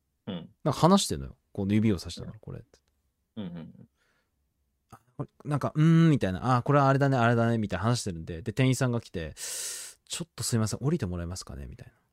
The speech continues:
Speaker 1: はいはいはい。
Speaker 2: うん。そしたら、あの、車の前で、フロントか？フロントの左下に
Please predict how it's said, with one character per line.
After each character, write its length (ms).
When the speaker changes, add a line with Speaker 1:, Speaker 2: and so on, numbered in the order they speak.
Speaker 1:
は 80
い 60
は 80
い 20
は 160
い。 140
Speaker 2:
う 60
ん。 260
そ 180
し 80
た 120
ら、 280
あ 80
の、 320
車 340
の 220
前 260
で、 220
フ 140
ロ 100
ン 60
ト 140
か？ 140
フ 120
ロ 100
ン 60
ト 120
の 180
左 280
下 160
に 200